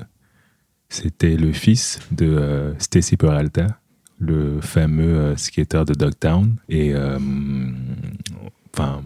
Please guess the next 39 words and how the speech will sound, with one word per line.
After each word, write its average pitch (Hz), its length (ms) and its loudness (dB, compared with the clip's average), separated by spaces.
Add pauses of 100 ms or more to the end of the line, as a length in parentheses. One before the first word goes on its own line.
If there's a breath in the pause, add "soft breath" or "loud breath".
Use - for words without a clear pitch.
(100)
indépendamment 82 720 0
de 82 100 2
ça, 85 240 2
euh, 76 380 2
Austin 76 320 -6
Peralta, 78 420 0
il 80 100 2
a 78 40 0
une 76 260 -2
carrière 80 400 -2
fulgurante, 82 680 2
euh, 78 540 -2
de, 80 440 -2 (100)
d'artiste - 400 -4
prodige 82 560 0
où 80 160 0
il 80 80 2
a 78 80 0
commencé, 80 560 0
euh, 76 220 0 (760 loud breath)
à, 78 600 -2 (100)
à - 220 -4
être, 85 340 -2
euh, 80 500 0
vraiment, 82 500 0
euh, 78 280 -2
sur 80 220 -2
les 80 80 0
fous, - 180 -14
sous - 220 -2
les 85 100 0
feux 87 200 0
des 85 160 0
projecteurs 80 640 0
à 76 80 0
l'âge 80 200 0
de 78 100 0
quinze 78 300 2
ans. 90 160 2